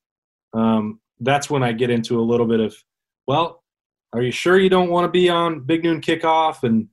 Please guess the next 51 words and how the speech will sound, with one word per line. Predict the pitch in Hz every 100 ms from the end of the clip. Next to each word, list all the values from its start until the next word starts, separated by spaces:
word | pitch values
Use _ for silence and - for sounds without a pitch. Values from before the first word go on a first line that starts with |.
| _ _ _ _ -
you | 123
know, | 113
taking | 156 156 151
some | 147 135
trips | 165 160 165
out | 151 139
to |
wine | 139 147 156
country | 139 156 143 156 156 156 151 143
and | 110 104 _ _ _ _ -
relaxing | 120 139 147 - 151 147
at | 143
the | 135
lake? | 143 151 143 127
That's, | 135 156 - 139
that's | 156 170 -
when | 147
I |
start, | 127 139 131
and | 127 113 _ _ _ _ _ -
playing | 151 147
Muirfield, | 135 147 147 160 135
that's | 170 165
when | 139
I |
start | 127 139 123
wondering | 120 117 113 113
that, | 123 117 113
if | 117 127
it | 113
gets | 143 131 - _ _ _ _
to | -
that | 123 131 123
point. | - 131 117 110 -
And | 117
I, | 143 - _ _ _ _ _ _ -
and | 135
look, | 160
I | 131 156
don't | 147
know. | 160 120
I, | 123 - -
I | 160
don't | 185 156
know | 156 143
everyone | 143 151 147 131
who's | 120 123
on | 127 147 143
Jacksonville's | 143 131 147 139 135 135
roster | 139 139 143
now. | 135 147 151 143